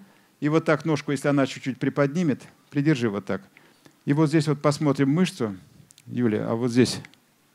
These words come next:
вот она, эта мышца, как она. И вот это напряжение, представьте, а на этой мышце лежит почка, лежит луковица двенадцатиперстной кишки. А на другой стороне, ну-ка, давай-ка посмотрим. А здесь как? А здесь нет.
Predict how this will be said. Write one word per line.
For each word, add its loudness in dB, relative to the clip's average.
вот 4
она, 4
эта 0
мышца, -2
как 0
она. -2
И 0
вот 4
это 6
напряжение, 6
представьте, 2
а 0
на 4
этой 6
мышце 4
лежит 2
почка, 2
лежит 0
луковица 2
двенадцатиперстной -2
кишки. -14
А -10
на -6
другой -10
стороне, -2
ну-ка, 0
давай-ка -6
посмотрим. -8
А 2
здесь 4
как? 2
А 4
здесь 2
нет. 0